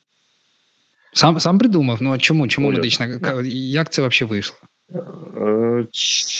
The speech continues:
Speaker 2: чому медична картка? Вообще, якщо так от просто казати, е, я ще коли вивчав Python, поняв, мені це було цікаво, тому що мені досить цікава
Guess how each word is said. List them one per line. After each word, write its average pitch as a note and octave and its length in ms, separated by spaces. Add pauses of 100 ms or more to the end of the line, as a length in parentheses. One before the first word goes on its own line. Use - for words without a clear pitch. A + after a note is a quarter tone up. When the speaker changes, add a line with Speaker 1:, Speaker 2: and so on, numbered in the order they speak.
(140)
Speaker 2:
чому G#3+ 240
медична G3 420
картка? B3+ 400
Вообще, D#3+ 340
якщо A#3 360
так G3 280
от C#3+ 120
просто C#3 340
казати, C3+ 560 (500)
е, A#2 520
я D3 240
ще - 160
коли D#3 360
вивчав D3 480
Python, E3+ 500
поняв, B2 360
мені B2+ 300
це C#3 120
було B2+ 240
цікаво, D#3 460
тому A#2 240
що A#2+ 180
мені B2 300
досить A#2+ 420
цікава A2+ 640